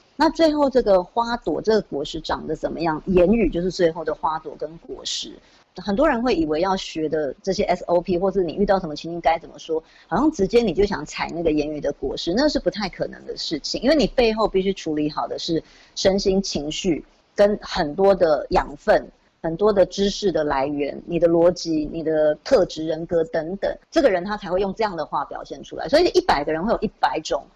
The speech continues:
说话的质感跟说话不同的类型，或者沟通的类型。那如果是那种本能暴冲，那当然是在情绪上，他可能在这个部分连结就是特别快，然后嘴巴就讲出来。因为说话是一种习惯，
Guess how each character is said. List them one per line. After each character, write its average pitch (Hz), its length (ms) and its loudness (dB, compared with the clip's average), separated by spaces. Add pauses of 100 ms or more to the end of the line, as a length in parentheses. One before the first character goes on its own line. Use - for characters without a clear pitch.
(300)
说 220 280 4
话 214 280 0
的 - 420 -2 (100)
质 180 280 -2
感 147 300 2
跟 165 440 0
说 - 260 0
话 190 140 0
不 - 140 -4
同 139 240 -12
的 - 300 -8
类 185 220 4
型， 147 300 -8
或 208 100 2
者 208 100 4
沟 185 220 2
通 160 240 -6
的 147 120 -6
类 143 260 -6
型。 - 260 -16 (460)
那 370 140 2
如 349 120 6
果 285 120 6
是 311 100 0
那 320 80 4
种 247 100 4
本 170 160 4
能 160 180 -4
暴 208 200 4
冲， 185 360 -4 (220)
那 247 120 -4
当 254 120 2
然 220 140 -2
是 233 40 -2
在 226 140 2
情 170 180 -10
绪 185 140 -2
上， 175 200 -2
他 180 100 -8
可 180 140 -4
能 139 100 -8
在 165 120 -2
这 170 120 -4
个 147 60 -8
部 175 120 -6
分 156 180 -4
连 143 240 -6
结 147 220 -2
就 160 140 -4
是 147 80 -8
特 - 120 -6
别 127 160 -2
快， - 240 0 (240)
然 170 120 0
后 240 80 6
嘴 185 240 0
巴 170 260 2
就 196 180 -2
讲 - 220 -6
出 - 160 -10
来。 - 100 -8
因 262 60 0
为 381 80 2
说 381 220 -2
话 370 120 -2
是 277 120 -4
一 - 20 -2
种 233 120 -4
习 - 320 -8
惯， - 220 0